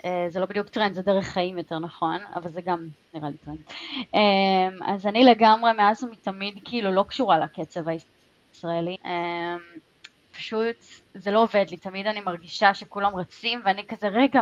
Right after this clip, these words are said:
מה? מה אמרתם בכלל? לאיפה אתם הולכים?" אני חייבת, חייבת קצב איטי, אני חייבת לשמוע את עצמי יותר, במיוחד כשבן אדם ש-, שמרצף כל הזמן אנרגיות של אחרים פנימה, אז, אז מרגיש לי שה-,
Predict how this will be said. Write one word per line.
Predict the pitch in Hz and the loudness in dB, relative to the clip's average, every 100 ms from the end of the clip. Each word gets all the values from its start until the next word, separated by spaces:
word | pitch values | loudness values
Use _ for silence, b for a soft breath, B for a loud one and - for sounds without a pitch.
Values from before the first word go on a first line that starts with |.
| 196 | 6
מה? | 220 339 - | 4 4 -2
מה | - 214 | 0 2
אמרתם | 277 285 320 | 4 2 0
בכלל? | 311 - 320 311 196 | -2 0 0 0 0
לאיפה | 208 - | -2 0
אתם | 277 294 | -2 0
הולכים?" | 302 - 320 330 b b b b b - | -2 -2 -6 -6 b b b b b -6
אני | 196 190 | -6 -6
חייבת, | - 190 214 240 262 269 - _ - - | 0 4 4 4 2 0 -4 _ -20 -12
חייבת | 208 226 240 - | -4 -4 -4 -8
קצב | 208 208 220 | -12 -12 -18
איטי, | 175 - 247 233 214 | -20 -14 -10 -10 -12
אני | 190 | -16
חייבת | - 190 - | -10 -10 -10
לשמוע | - 196 190 | -18 -8 -6
את | 196 _ | -6 _
עצמי | _ 170 | _ -14
יותר, | 165 208 175 185 | -6 -2 0 -2
במיוחד | 180 175 - - - 233 226 208 190 | -8 -12 -12 -18 0 6 6 6 0
כשבן | _ 190 180 | _ -10 -8
אדם | 175 185 196 | -4 -2 -2
ש-, | 190 - _ _ _ _ _ _ | -4 -20 _ _ _ _ _ _
שמרצף | - 175 175 165 160 - 240 233 220 | -10 -6 -6 -6 -12 2 4 4 -2
כל | 208 202 | 0 -2
הזמן | 185 180 | -2 -6
אנרגיות | 180 185 208 | -6 -8 -10
של | 175 | -8
אחרים | 165 - 165 185 | -8 -8 -12 -8
פנימה, | - 285 233 302 b b b b b b _ | -2 0 0 -2 b b b b b b _
אז, | 196 196 - - | -6 -6 -4 -2
אז | 202 - 208 | -2 -4 -10
מרגיש | 196 208 202 | -8 -6 -2
לי | 254 | -2
שה-, | 233 185 165 170 | -2 -2 2 2